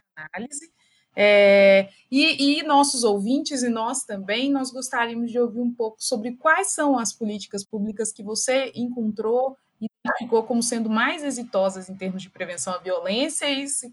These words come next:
você quiser já emendar também aquelas que são mais retóricas, é, de acordo com a sua definição,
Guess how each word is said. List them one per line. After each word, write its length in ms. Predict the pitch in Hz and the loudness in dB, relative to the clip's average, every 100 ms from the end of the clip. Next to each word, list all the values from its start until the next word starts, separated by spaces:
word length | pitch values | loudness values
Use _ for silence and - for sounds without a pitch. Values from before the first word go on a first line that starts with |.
| _ | _
você 280 | 202 208 226 | -4 -2 -4
quiser 320 | 190 196 190 | -2 2 2
já 220 | 190 185 | 4 2
emendar 440 | 196 190 180 180 - | 2 -2 -2 -4 -6
também 240 | 180 180 | -14 -12
aquelas 300 | - - - | -12 -12 -12
que 80 | - | -14
são 160 | - 180 | -8 -2
mais 200 | 190 208 185 | 0 0 -6
retóricas, 1000 | 170 - 226 254 240 240 240 254 247 - _ _ - | -4 0 2 4 2 -2 -6 -6 -6 -10 _ _ 0
é, 540 | 180 175 - 165 - _ 147 160 | 2 2 0 -2 -4 _ -16 -6
de 100 | 180 | -4
acordo 300 | - 208 214 | 0 0 -2
com 160 | - - | -6 -10
a 60 | |
sua 160 | - 185 | -10 -10
definição, 800 | 175 _ _ - - 247 269 | -14 _ _ -14 -2 0 0